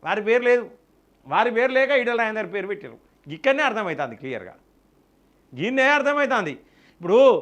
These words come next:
కాళేశ్వరం అవినీతిలో ఈఎన్సీ అధికారుల పేర్లు పెట్టిర్రు, హరీష్ రావు పేరు పెట్టిర్రు. మరి హరీష్ రావు కింద ఎవరుంటారు? ఈఎన్సీ అధికారులు ఉంటారు, వాళ్ళ పేర్లు పెట్టిర్రు. ఇట్లనే మరి ఈటెల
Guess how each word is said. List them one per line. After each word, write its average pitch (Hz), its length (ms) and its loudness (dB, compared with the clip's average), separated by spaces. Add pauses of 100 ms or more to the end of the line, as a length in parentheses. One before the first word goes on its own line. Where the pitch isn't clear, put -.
(340)
కాళేశ్వరం 262 520 4
అవినీతిలో 277 340 2 (100)
ఈఎన్సీ 262 340 4
అధికారుల 262 320 2 (120)
పేర్లు 254 220 4
పెట్టిర్రు, 240 340 -4 (560)
హరీష్ 214 320 0
రావు 277 180 6
పేరు 269 200 8
పెట్టిర్రు. 247 360 -4 (120)
మరి 190 180 -2
హరీష్ 220 280 -2
రావు 277 160 6 (100)
కింద 262 180 -4 (360)
ఎవరుంటారు? 247 440 0
ఈఎన్సీ 214 360 0
అధికారులు 170 280 -4
ఉంటారు, 156 160 -4
వాళ్ళ 214 180 0
పేర్లు 233 180 0
పెట్టిర్రు. 165 300 -8
ఇట్లనే 277 320 0
మరి 285 160 -2
ఈటెల 269 140 -4